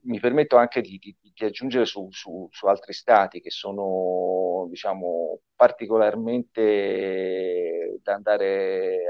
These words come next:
a vedere. Eh, in Nevada,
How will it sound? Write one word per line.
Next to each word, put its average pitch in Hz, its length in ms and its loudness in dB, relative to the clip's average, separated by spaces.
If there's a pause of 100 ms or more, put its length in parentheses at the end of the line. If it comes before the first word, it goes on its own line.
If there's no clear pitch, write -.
a 92 80 -4
vedere. 120 600 0 (440)
Eh, 104 800 4
in 127 120 -2
Nevada, 117 640 6